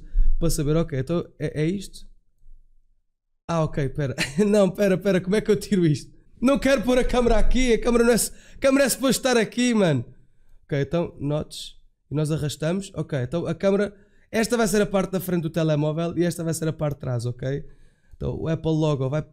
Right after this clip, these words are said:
para aqui para o canto. Eu sempre achei que o, o logo da Apple ficasse melhor no cantinho, pessoal. No centro é muito podre, no cantinho, tipo, como se fosse a televisão, é, <laughs> é Apple. E Android também, fizeram uma parceria.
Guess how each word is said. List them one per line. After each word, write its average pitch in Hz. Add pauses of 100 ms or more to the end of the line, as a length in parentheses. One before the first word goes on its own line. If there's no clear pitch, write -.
(500)
para 143
aqui 147
para 147
o 143
canto. 135
Eu 214
sempre 233
achei 226
que 220
o, 214
o 190
logo 196
da 170
Apple 180 (420)
ficasse 185
melhor 185
no 185
cantinho, 170
pessoal. 143
No 190
centro 226
é 214
muito 208
podre, 160
no 196
cantinho, 175
tipo, 131
como 175
se -
fosse 185
a 175
televisão, 170 (580)
é, 156 (380)
<laughs> -
é 175
Apple. 131 (340)
E 226
Android 175
também, 151
fizeram 175
uma 170
parceria. 139